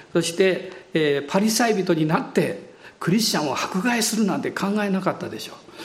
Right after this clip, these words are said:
そしてそれだけではなく、イエス様と出会って自分がキリストの弟子になるなんて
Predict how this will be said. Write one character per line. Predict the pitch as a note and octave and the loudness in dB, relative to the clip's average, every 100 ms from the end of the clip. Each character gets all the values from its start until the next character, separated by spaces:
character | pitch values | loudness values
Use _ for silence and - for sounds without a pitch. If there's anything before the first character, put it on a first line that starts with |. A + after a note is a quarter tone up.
| - | 0
そ | B3+ | 2
し | C4 | 4
て | C4+ | 6
そ | D4 | 6
れ | C#4+ | 6
だ | C#4 | 6
け | C4+ | 4
で | |
は | A#3+ | 6
な | B3 | 4
く、 | B3 G#3+ - - - - | 6 4 4 -4 -10 2
イ | G#3 | 4
エ | B3+ | 6
ス | - | 4
様 | G#3+ G3 | 4 6
と | F#3+ | 4
出 | D#3+ G#3+ | 6 6
会 | G3 | 4
っ | - | 4
て | G#3 F3+ | 4 4
自 | C3 A3 | 4 4
分 | C#4 E4+ D#4+ | 6 8 8
が | D#4+ D4+ B3 - - | 6 4 2 -8 -14
キ | - B3 | 2 4
リ | C#4+ | 4
ス | - | 4
ト | G3+ | 2
の | E3+ | 4
弟 | C#3+ | 4
子 | A#3+ G#3+ | 4 4
に | D#3+ | 4
な | D3+ | 4
る | D#3 | 2
な | D3 C3 | 2 -2
ん | |
て | A#2+ A#2+ | -4 -10